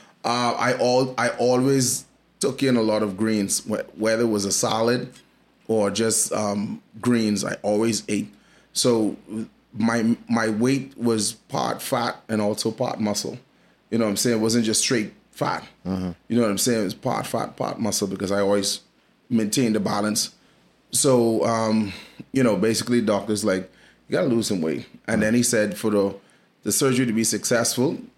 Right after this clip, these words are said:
Speaker 1: you're gonna have to lose some weight because after the surgery, you're gonna be off your feet for, like, about two weeks.
Speaker 2: Mm.
Speaker 1: Res-, res-, responsibly. He said one week is fine, but two weeks just to make sure.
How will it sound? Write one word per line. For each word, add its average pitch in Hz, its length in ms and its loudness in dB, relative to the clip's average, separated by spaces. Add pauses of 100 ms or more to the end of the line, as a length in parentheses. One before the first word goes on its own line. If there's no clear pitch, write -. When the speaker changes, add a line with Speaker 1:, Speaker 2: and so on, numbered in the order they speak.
(160)
Speaker 1:
you're 107 140 0
gonna 110 80 0
have 120 100 -2
to 120 60 0
lose 110 260 2
some 160 180 0
weight 101 320 0
because 101 240 -2
after 143 340 -2
the 127 80 0
surgery, 101 460 -2 (440)
you're 101 120 -2
gonna 107 180 0
be 104 160 2
off 95 220 0
your 101 100 -2
feet 107 220 -2
for, 113 140 -4
like, 92 280 -2
about 92 680 -2 (260)
two 139 120 -2
weeks. - 460 -4 (160)
Speaker 2:
Mm. 90 240 -6 (460)
Speaker 1:
Res-, 107 320 -2
res-, - 320 -4
responsibly. 127 880 -2
He 123 120 -4
said 107 280 0
one 131 220 0
week 135 180 2
is 131 160 0
fine, 110 320 0
but 101 180 0 (440)
two 147 120 2
weeks 113 300 0
just 110 240 -2
to 104 60 -2
make 92 200 -2
sure. 73 260 -4